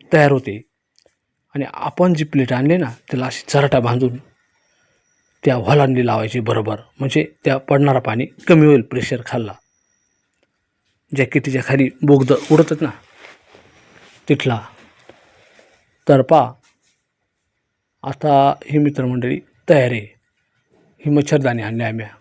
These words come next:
झोळी. आता दोन मित्र, अ, खाली उतरलत आणि अजून दोन मित्र, अ, तेली सोबत जाणार आहे ते. आणि आम्ही दोघं तिघं जण त्या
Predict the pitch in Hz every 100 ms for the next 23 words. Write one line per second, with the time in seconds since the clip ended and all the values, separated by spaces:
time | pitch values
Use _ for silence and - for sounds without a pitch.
0 | _ _ _ _ _ _ _ _ _ _
1 | _ _ _ _ _ _ _ 165 131 131
2 | 110 110 _ _ _ - - 147 139 147
3 | 135 131 135 131 - - _ _ _ _
4 | _ _ _ _ _ _ - 131 120 120
5 | - 151 120 123 120 110 - - _ _
6 | _ _ _ _ _ _ _ _ _ _
7 | _ _ _ - - _ _ _ _ _
8 | _ _ _ _ _ _ _ 160 139 156
9 | 190 165 143 123 117 139 - _ _ _
10 | _ _ _ - 135 127 120 135 123 147
11 | 123 113 104 113 110 104 104 - _ _
12 | _ _ - - _ - 131 131 151 143
13 | 143 151 143 131 123 165 - _ _ -